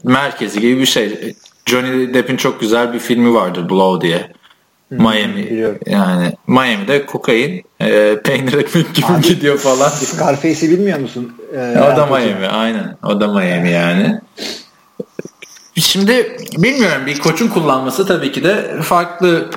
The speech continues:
Speaker 1: bir durum bir oyuncunun kullanmasından. Ee, çünkü bu koçun hücum çizgisi üzerinde çok büyük bir etkisi var. Bütün o olay hani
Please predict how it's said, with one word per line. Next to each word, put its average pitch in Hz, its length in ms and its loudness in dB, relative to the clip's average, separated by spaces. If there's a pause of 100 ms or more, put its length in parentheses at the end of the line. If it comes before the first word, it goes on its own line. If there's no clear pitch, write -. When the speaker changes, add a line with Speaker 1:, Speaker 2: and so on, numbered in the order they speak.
(100)
Speaker 1:
bir 110 120 0
durum 85 260 -2 (240)
bir 113 80 4
oyuncunun 95 480 2
kullanmasından. 95 840 0 (800)
Ee, - 300 -4
çünkü 123 340 2
bu 123 80 2
koçun 139 540 -2 (400)
hücum 131 300 2
çizgisi 117 460 2
üzerinde 110 440 2
çok - 280 0
büyük 104 220 -4
bir 151 60 8
etkisi 151 360 0
var. 104 280 2
Bütün 120 440 0 (640)
o 135 240 4
olay 110 260 0 (340)
hani 123 640 -2